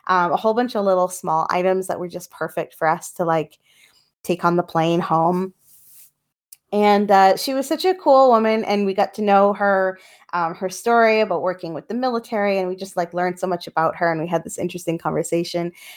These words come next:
while picking stuff in her garage, and we got a bunch of really good items from that. We also did go to a few estate sales on that trip, I remember. And I remember, like, having to go to the thrift store and pick up a three, three dollar suitcase to check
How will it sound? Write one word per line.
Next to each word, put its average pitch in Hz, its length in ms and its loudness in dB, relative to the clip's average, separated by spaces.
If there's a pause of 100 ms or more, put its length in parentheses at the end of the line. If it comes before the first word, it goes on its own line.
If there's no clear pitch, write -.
(100)
while 214 420 6
picking 254 340 -2
stuff 233 180 2
in 226 120 0
her 220 180 -2
garage, 196 580 0
and 185 320 -2
we 208 120 -6
got 196 240 0
a 175 80 -4
bunch 175 280 0
of 175 100 -14
really 165 200 -4
good 170 160 -4
items 170 380 -4
from 160 160 -14
that. 160 320 -6
We 202 80 2
also 214 300 2
did 190 280 -4
go 165 140 -2
to 170 80 0
a 180 80 -4
few 165 400 -8
estate - 340 -10
sales 160 260 -4
on 165 140 -8
that 185 200 -6
trip, 180 220 -4
I 165 100 4
remember. 170 520 -2 (380)
And 240 80 6
I 262 40 10
remember, 277 400 8
like, 254 180 4
having 226 280 2
to 220 80 -6
go 208 100 0
to 214 100 2
the 202 120 0
thrift 190 240 0
store 214 240 2
and 208 100 0
pick 202 160 -6
up 185 120 -4
a 190 60 -2
three, - 380 -8 (120)
three 185 140 -2
dollar 175 260 2
suitcase 190 840 -6 (400)
to 214 140 -2
check 175 360 0